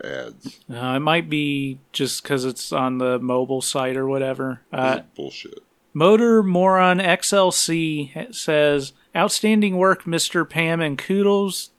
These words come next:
Speaker 2: to Itzel." Who's Mister Pam? Oh, Mister Pam's the director.
Speaker 1: Yeah.
Speaker 2: "And kudos to Itzel. Love your very hot, dainty lady cock. Ten out of ten. Cheers, everyone."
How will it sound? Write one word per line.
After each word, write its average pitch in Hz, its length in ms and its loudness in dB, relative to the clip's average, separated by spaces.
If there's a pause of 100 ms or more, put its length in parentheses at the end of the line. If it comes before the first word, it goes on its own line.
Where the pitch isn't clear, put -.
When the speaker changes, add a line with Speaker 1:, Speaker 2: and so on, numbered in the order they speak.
Speaker 2:
to 160 380 0 (100)
Itzel." 143 600 -4 (200)
Who's 156 300 -10
Mister - 400 -12 (240)
Pam? 147 420 -16
Oh, 147 160 4
Mister 156 300 -2
Pam's 147 320 -4
the 127 80 -6
director. 123 520 -4 (240)
Speaker 1:
Yeah. 95 260 -6 (420)
Speaker 2:
"And 131 180 -4
kudos 185 400 2
to 185 100 -4
Itzel. 143 460 -2
Love 175 220 2
your 185 100 0
very 180 320 -2
hot, 170 320 -2
dainty 160 420 -2
lady 151 360 0
cock. 120 440 -6
Ten 185 220 -2
out 180 160 0
of 175 120 -6
ten. 117 500 -6
Cheers, 190 420 0
everyone." 147 640 -2